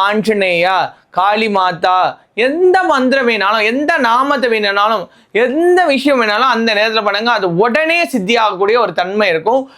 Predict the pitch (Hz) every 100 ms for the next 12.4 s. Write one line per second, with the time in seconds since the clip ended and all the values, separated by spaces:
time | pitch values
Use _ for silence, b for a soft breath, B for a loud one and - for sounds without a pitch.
0 | B B 175 214 254 311 320 311 330 330
1 | 233 254 240 220 233 247 226 214 220 262
2 | 233 202 226 269 277 - 247 277 302 269
3 | 233 214 233 269 262 262 262 247 247 240
4 | 233 233 208 240 285 285 254 240 254 240
5 | 214 196 185 165 160 151 b b b -
6 | 208 247 247 277 b b 185 220 254 240
7 | 202 185 185 165 180 208 190 - 262 254
8 | 208 180 190 208 240 294 302 277 240 262
9 | 254 214 208 208 196 180 170 208 254 247
10 | B B 196 226 226 - 311 214 226 254
11 | 277 254 240 208 170 208 196 247 214 208
12 | 196 175 247